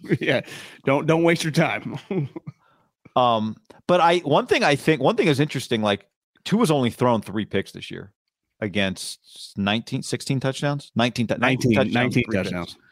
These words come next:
Speaker 1: seventy percent completion percentage.
Speaker 2: Do whatever
Speaker 1: basically.
Speaker 2: you want with it. He's P F F's number one graded passer. Um,
Speaker 1: His num-, his numbers are pretty awesome.
Speaker 2: When, when you watch him, let's see, what is his, his turnover worthy play percentage, John, is, is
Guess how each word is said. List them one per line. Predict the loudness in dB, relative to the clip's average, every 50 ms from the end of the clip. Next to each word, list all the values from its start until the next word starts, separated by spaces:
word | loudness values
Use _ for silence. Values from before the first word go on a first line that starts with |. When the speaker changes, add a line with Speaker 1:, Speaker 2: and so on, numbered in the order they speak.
| _ -8
Speaker 1:
seventy | -2 0 2 4 4 4 4
percent | 2 0 -2 0 0 -2 -2
completion | -2 -4 -4 -4 -4 -4 -6
percentage. | -8 -8 -6 -6 -4 0
Speaker 2:
Do | 2 4
whatever | 6 6 4 4
Speaker 1:
basically. | 2 0 0 2
Speaker 2:
you |
want | 2 2 2 2
with | 0 -2 -2
it. | -4 -6
He's | -6 -6 -8
P | -4 0 2 2
F | 2 4
F's | 2 0 0 0 -2
number | -2 -2 0 0
one | -2 -2 -2
graded | -2 -2 -2 -2 -4 -4
passer. | -2 -2 -2 -2 -4 -6 -12 -18 -20 _ _ _ _ _ _ _ _ _ _ _
Um, | 0 2 2 2 0 0 -4 -6 -10 -12 _ _ _ _ _ _
Speaker 1:
His | -2 2
num-, | 4 4 4 4
his | 4 4 6 6
numbers | 6 4 4 4 2 2
are | 0
pretty | 0 2 2 4 4 4
awesome. | 2 0 -2 -4 -8 -12 -14 _ _ _ -20 -20 -20 _ _ _ _ _
Speaker 2:
When, | -2 0 2 2 2 0
when | 0 2 2 4
you | 4 4
watch | 4 6 6 6 6 4 2 0 -2
him, | -4 -4 -4 -6 -10 -12 _ _ _ _ _ -10
let's | -10 -8 -6
see, | -4 -4
what | -2 -2 -2
is | -4 -4 -8
his, | -8 -8 -8 -10 -12 -16 -16 _ _ _ _ _ _ _
his | -8 -6 -6 -6
turnover | -6 -6 0 2 4 4 6 6 4 4 4 2 2
worthy | 4 4 4 4 4 2
play | -2 -4 -2 0 0 0
percentage, | 0 -2 -6 -8 -8 -8 -8 -8 -10 -12
John, | -10 -8 -6 -6 -6 -6 -8
is, | -10 -12 -16 -18 -20 _ _ _ _ _ _ _ _ _ _ _
is | -18 -16 -16